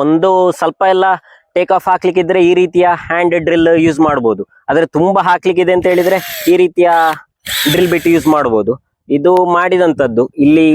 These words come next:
ಈ ರೀತಿಯ ಡ್ರಿಲ್ ಬಿಟ್ ಅನ್ನು ಕಟ್ ಮಾಡಿ ಇದಕ್ಕೆ ಜೋಡಿಸಿದ್ದಷ್ಟೇ. ಮಾರುಕಟ್ಟೆಯಲ್ಲಿ ಸಿಗ್ತದೆ, ಇದು ಬ್ಯಾಟರಿ ಆಪರೇಟೆಡ್.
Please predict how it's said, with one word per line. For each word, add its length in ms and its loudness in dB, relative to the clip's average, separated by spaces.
ಈ 100 2
ರೀತಿಯ 260 0
ಡ್ರಿಲ್ 220 0
ಬಿಟ್ 220 -2
ಅನ್ನು 140 0
ಕಟ್ 240 -8
ಮಾಡಿ 240 0
ಇದಕ್ಕೆ 280 -2
ಜೋಡಿಸಿದ್ದಷ್ಟೇ. 680 -2
ಮಾರುಕಟ್ಟೆಯಲ್ಲಿ 540 0
ಸಿಗ್ತದೆ, 340 -2
ಇದು 180 2
ಬ್ಯಾಟರಿ 320 0
ಆಪರೇಟೆಡ್. 520 -4